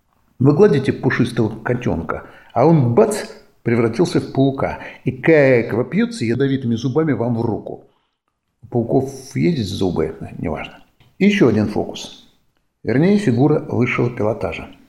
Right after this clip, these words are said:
Довести градус ужаса до такой степени, что включается защитная реакция, нервный смех. Как в фильме про Индиану Джонса, когда подают в кастрюле супчик, а он оказывается из человеческих глаз.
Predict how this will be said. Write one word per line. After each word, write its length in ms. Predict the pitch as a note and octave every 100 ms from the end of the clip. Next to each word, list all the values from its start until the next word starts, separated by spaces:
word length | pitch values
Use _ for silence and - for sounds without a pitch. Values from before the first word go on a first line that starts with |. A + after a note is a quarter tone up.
| _ _ _
Довести 560 | G#2+ A#2 C#3+ - - D#3+
градус 640 | - A2+ B2 B2+ G#2 - -
ужаса 400 | D3+ A#2+ - G#2+
до 160 | G2+ C3+
такой 340 | A2 - G#2+
степени, 720 | - - A2 C3 G2+ D#2+ - - _ -
что 220 | - B2+
включается 760 | - B2+ - F3+ F#3+ G3 F3+ -
защитная 560 | G#2+ A#2 - D#3 D3
реакция, 480 | C3+ G#2 G2 G#2 G2+
нервный 420 | A#2+ C3 D3 C#3+ C3+
смех. 500 | - G2 E2+ - - _ _ _
Как 180 | D3 -
в 60 |
фильме 340 | - F#3+ F3 C3
про 240 | B2+ A#2
Индиану 480 | B2+ A#2 B2+ B2+ G#2+
Джонса, 400 | - B2+ G#2+ -
когда 300 | - G2+ A#2+
подают 400 | - G#2 B2 A2+
в 60 | -
кастрюле 460 | A2 - A#2+ A#2
супчик, 540 | G#2 - A2 - - -
а 100 | -
он 120 | B2+ C3+
оказывается 560 | B2+ A2+ A#2 G#2+ A2
из 60 | G#2+
человеческих 680 | - G#2 G2+ G2 - G2 G2
глаз. 560 | F#2+ - - - _